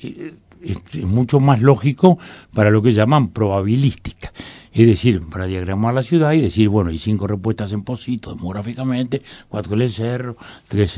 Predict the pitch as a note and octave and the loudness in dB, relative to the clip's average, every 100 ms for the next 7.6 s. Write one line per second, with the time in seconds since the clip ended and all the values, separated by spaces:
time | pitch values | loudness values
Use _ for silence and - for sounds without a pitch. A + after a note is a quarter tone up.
0 | F2 G2 F2 F2 E2+ D#2 - _ D3+ D#3+ | -4 -2 -2 -2 -4 -6 -10 _ -6 -6
1 | _ - - - - - - _ _ - | _ -20 -20 -20 -20 -20 -20 _ _ -4
2 | A2 A2+ G#2 D3 D#3 C3+ C3+ D#3 D3+ A#2+ | -4 -4 0 4 6 6 6 4 4 4
3 | A2+ G#2+ G2 F2+ E2+ - - - F#2+ B2 | 2 2 2 -2 -4 -12 -14 -4 2 4
4 | A2+ A#2+ G2+ F2+ F2+ G#2 G#2 G2+ A#2 G#2+ | 6 4 0 -2 -2 -2 -2 0 -2 -2
5 | G2 E2+ - F2 F2 - - - B2 B2+ | -4 -4 -6 -4 -4 -6 -14 0 4 4
6 | - A#2+ A#2 B2+ G#2 E2 F#2+ G2+ C3 C#3 | 2 2 4 2 0 -4 -6 -4 -4 -4
7 | A2 A2 A2 - A2+ B2 | -2 -2 -4 -4 -4 -4